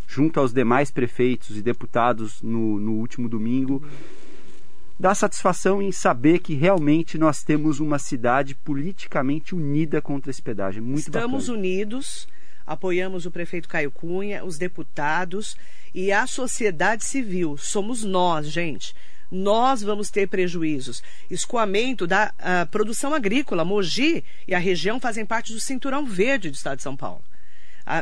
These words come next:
Speaker 2: a produção das indústrias. Nenhuma indústria vai vir pra cá se tiverem mais dois pedágios em Mogi. Aliás, as que estão aqui vão querer ir embora.
Speaker 1: Separando o bairro industrial do Tabuão, da força de
Speaker 2: Exatamente.
Speaker 1: trabalho da cidade de Mogi das Cruzes, ou seja, o trabalhador de Mogi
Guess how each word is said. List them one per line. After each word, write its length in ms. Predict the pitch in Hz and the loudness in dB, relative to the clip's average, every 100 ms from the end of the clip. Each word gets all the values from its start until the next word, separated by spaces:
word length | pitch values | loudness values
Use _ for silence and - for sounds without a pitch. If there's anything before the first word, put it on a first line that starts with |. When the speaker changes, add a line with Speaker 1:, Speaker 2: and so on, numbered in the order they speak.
| 170 | -2
Speaker 2:
a 40 | |
produção 460 | 165 220 214 - 254 | 0 0 0 -2 0
das 160 | 269 269 | 0 0
indústrias. 800 | 285 220 294 302 151 120 - - - - - | 0 0 0 0 -2 -2 -2 -2 -2 -2 -2
Nenhuma 260 | - 233 302 | 0 2 2
indústria 320 | 269 285 294 | 2 0 0
vai 120 | 262 | 0
vir 140 | 233 220 | 0 0
pra 180 | 202 165 | 0 0
cá 240 | 220 247 | 2 0
se 120 | 302 | 0
tiverem 300 | 269 254 254 | -2 0 0
mais 200 | 269 277 | 0 2
dois 180 | 202 277 | 2 0
pedágios 400 | 277 202 214 240 | 0 0 0 -2
em 60 | 254 | -2
Mogi. 420 | 285 214 202 247 - - | -2 -2 -2 -2 -4 -2
Aliás, 320 | - 202 220 269 | 0 2 2 0
as 80 | |
que 60 | - | -2
estão 180 | 269 247 | 0 -2
aqui 160 | 240 | 0
vão 120 | 269 302 | 0 0
querer 180 | 294 | 0
ir 60 | 339 | 0
embora. 500 | 254 208 247 214 127 - | 4 4 6 4 0 -2
Speaker 1:
Separando 600 | - 160 156 143 175 147 | -2 2 2 4 2 2
o 40 | |
bairro 260 | 120 151 151 | 2 2 2
industrial 580 | 135 151 - 123 131 | 0 0 0 2 2
do 120 | 165 131 | 2 0
Tabuão, 680 | - 170 147 127 135 160 135 - - | 0 0 4 4 4 2 0 -2 0
da 160 | 147 | 2
força 540 | 131 92 156 196 - 170 | 2 2 4 4 2 0
de 60 | |
Speaker 2:
Exatamente. 40 | 160 | 0
Speaker 1:
trabalho 360 | 165 143 160 143 | 2 2 2 2
da 140 | 147 | 2
cidade 320 | - 139 151 | 2 2 2
de 60 | 135 | 2
Mogi 200 | 135 131 | 0 2
das 160 | 127 | 0
Cruzes, 240 | - 156 135 | 0 0 0
ou 80 | 160 | 0
seja, 300 | - 120 117 | 2 0 0
o 200 | 131 113 | -2 -2
trabalhador 640 | - 156 151 120 104 185 143 | 0 2 2 2 4 4 2
de 80 | |
Mogi 420 | 120 107 98 160 | 0 0 0 -2